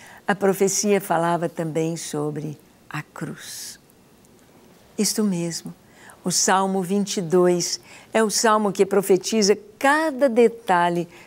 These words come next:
da crucificação do Senhor. Nos fala que estariam romanos ali, gentios ali, chamados cães. Uma súcia de cães me cerca. Eram gentios, eram os romanos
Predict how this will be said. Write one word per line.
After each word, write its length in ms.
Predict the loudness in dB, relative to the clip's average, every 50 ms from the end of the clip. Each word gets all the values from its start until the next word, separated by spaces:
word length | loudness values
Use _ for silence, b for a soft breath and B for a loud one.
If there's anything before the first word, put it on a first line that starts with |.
| B B -4
da 140 | -2 -2
crucificação 1000 | -2 -2 -6 -6 -4 -4 -4 -6 -6 -8 -8 -4 -4 -4 -4 -4 -6 -6 -6 -6
do 120 | -8 -8 -10
Senhor. 520 | -10 -10 -8 -8 -8 -8 -10 -10 -12 -14 -14 -18 _ B B B B B B B B B
Nos 240 | 4 4 4 4 4
fala 300 | 4 4 4 6 4 2
que 120 | 0 0
estariam 500 | 0 2 4 2 2 2 2 0 0 0
romanos 800 | 0 2 2 2 4 6 6 6 6 6 4 4 4 2 2 2
ali, 460 | 2 2 2 2 2 2 2 2 0 B B B B B B
gentios 1120 | -2 2 4 4 4 4 2 0 -2 -2 0 2 2 4 4 4 4 2 2 -2 -6 -8 -10 B B B B B -2
ali, 400 | 0 0 2 2 2 2 0 0
chamados 800 | -2 -2 -2 0 2 2 2 2 2 0 -2 -4 -6 -8 -12 -14 -18 _ _ _ -4
cães. 600 | -2 -2 -2 -2 -4 -6 -8 -8 -10 -10 -10 -14 B B B B B B -2
Uma 160 | 0 0 0
súcia 480 | 0 -2 -2 -2 -2 0 0 0 -2
de 140 | -2 -2 -6
cães 560 | -10 -8 -4 -2 -2 -2 -2 -2 -4 -8 -10 -12 _ -6
me 120 | -6 -4 -2
cerca. 640 | -4 -4 -4 -4 -6 -6 -8 -10 -14 -16 -18 -18 -18 -20 _ b b b b b b b b b b b b b b
Eram 380 | -4 -2 0 2 2 2 0 0
gentios, 840 | 0 0 0 0 0 0 -2 -4 -2 -2 -2 -2 -2 -4 -4 -2 0
eram 180 | 0 0 0 -2
os 120 | -4 -4
romanos 800 | -2 -2 0 2 2 2 2 2 2 0 0 -2 -4 -6 -8